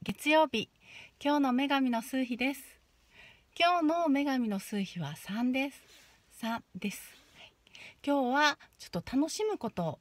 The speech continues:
を意識してみてください。自分が同じことをやるにしても、楽しみながらできているのか、それともいやいや渋々でやっているのか、そんなことをこう意識してみるといいかもしれません。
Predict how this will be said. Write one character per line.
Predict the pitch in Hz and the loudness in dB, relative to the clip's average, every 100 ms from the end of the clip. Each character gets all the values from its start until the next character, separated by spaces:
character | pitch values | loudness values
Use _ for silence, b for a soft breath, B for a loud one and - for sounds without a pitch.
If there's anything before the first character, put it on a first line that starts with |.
| - | -8
を | 185 - | -8 -6
意 | 196 | -10
識 | - - 180 | -10 -8 -10
し | |
て | - | -6
み | 180 180 | -6 -6
て | 170 | -10
く | |
だ | 170 165 | -8 -8
さ | - 175 | -4 -6
い。 | 160 _ B B B B | -6 _ B B B B
自 | 247 | -6
分 | 247 294 294 | 0 2 4
が | 311 320 247 - _ - | 4 4 2 -2 _ 0
同 | 254 294 | 4 4
じ | 294 | 0
こ | - 403 | -4 0
と | 403 | 2
を | 277 | 2
や | 214 | 2
る | 220 | 0
に | 208 190 | -2 -2
し | |
て | - | -2
も、 | 185 214 190 160 B B | -2 0 0 -2 B B
楽 | 247 311 | -2 -2
し | 359 392 | 0 0
み | 427 | 0
な | 427 415 | 0 0
が | 302 | 0
ら | 185 | 0
で | 208 | -4
き | 208 | -8
て | 196 175 | -8 -8
い | 165 | -4
る | |
の | 170 147 | -6 -6
か、 | - 220 202 - B B | -6 -4 -4 -6 B B
そ | - | -4
れ | 294 | -4
と | 285 302 | 0 2
も | 269 185 - - | 4 2 -2 -4
い | 240 | -2
や | 254 | 0
い | 254 | 0
や | 254 | -2
渋 | - 220 254 | -4 -6 -6
々 | - 269 277 | -6 -6 -4
で | 269 | -2
や | 262 | -2
っ | |
て | - 254 | -4 -4
い | 254 | -2
る | 254 | -2
の | 208 | -4
か、 | - 202 - B B B | -6 -8 -8 B B B
そ | - | -4
ん | 370 | -2
な | 415 | -2
こ | 440 | -2
と | 427 359 285 233 | -2 0 0 -2
を | |
こ | - 190 | -2 -4
う | - | -4
意 | |
識 | - - | -10 -8
し | 190 | -8
て | 190 | -4
み | 185 | -4
る | 180 | -4
と | 147 - - | -8 -10 -8
い | 170 | -10
い | |
か | - 156 | -8 -8
も | 165 | -8
し | - | -10
れ | |
ま | 156 165 | -8 -6
せ | - | -4
ん。 | 151 | -6